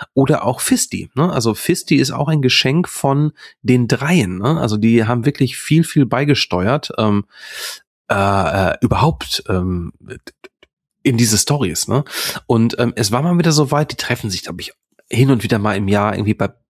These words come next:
Bett Böhm, äh, der wohnt in Lübeck oder sowas, oder Rendsburg, Lübeck, ich glaub Lübeck, ähm, äh, im Garten und machen da das große Sommerfest,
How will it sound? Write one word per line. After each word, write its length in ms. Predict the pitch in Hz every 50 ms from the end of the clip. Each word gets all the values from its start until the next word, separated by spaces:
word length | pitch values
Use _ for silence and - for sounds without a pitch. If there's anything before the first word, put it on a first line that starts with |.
| _
Bett 220 | - 110 - - _
Böhm, 500 | - 107 107 104 107 104 104 104 95 - -
äh, 340 | 101 101 95 92 82 104 92
der 140 | - 95 92
wohnt 140 | 107 104
in 80 | - 107
Lübeck 340 | 101 95 104 104 117 113 -
oder 200 | - 107 110 107
sowas, 240 | 101 104 104 104 -
oder 180 | - 101 95 92
Rendsburg, 480 | 104 110 107 - - - 107 95 -
Lübeck, 380 | - 101 131 156 175 - - _ _
ich 60 | _ -
glaub 180 | 98 - -
Lübeck, 400 | - 95 - - 98 - - - _ -
ähm, 320 | - 101 95 95 95 92 - _ _ _ _ _ _ _ _ _ _ _ - -
äh, 440 | 95 92 92 92 92 - - - -
im 140 | - 104 92
Garten 420 | 90 101 101 110 107 - 123 123 120
und 240 | - - 101 95
machen 280 | - 104 104 101 107 101
da 160 | 101 101 101
das 180 | 95 - - -
große 220 | - 113 117 127
Sommerfest, 680 | 120 120 117 123 117 98 - - - 82 - - - -